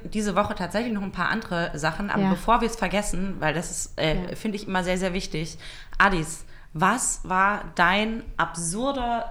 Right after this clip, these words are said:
Speaker 1: witziger, äh, oder irgendwie besonders bemerkenswerter Moment, den du jetzt in diesen irgendwie bald anderthalb Jahren als Abgeordneter im Bundestag hattest?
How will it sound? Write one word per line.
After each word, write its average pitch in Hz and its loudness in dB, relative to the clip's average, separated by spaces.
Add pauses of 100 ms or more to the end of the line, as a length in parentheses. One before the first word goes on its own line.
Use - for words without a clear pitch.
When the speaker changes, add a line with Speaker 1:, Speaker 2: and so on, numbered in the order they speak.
(160)
Speaker 1:
witziger, 220 2
äh, 185 2 (120)
oder 185 4
irgendwie 202 2 (480)
besonders 196 4
bemerkenswerter 196 2
Moment, 185 0
den 180 2
du 170 -2
jetzt 185 0
in 175 -4
diesen 175 -2
irgendwie 175 -4
bald 170 -2
anderthalb 190 0
Jahren 170 2 (600)
als 156 2
Abgeordneter 165 0
im 156 -2
Bundestag 151 -4
hattest? - -4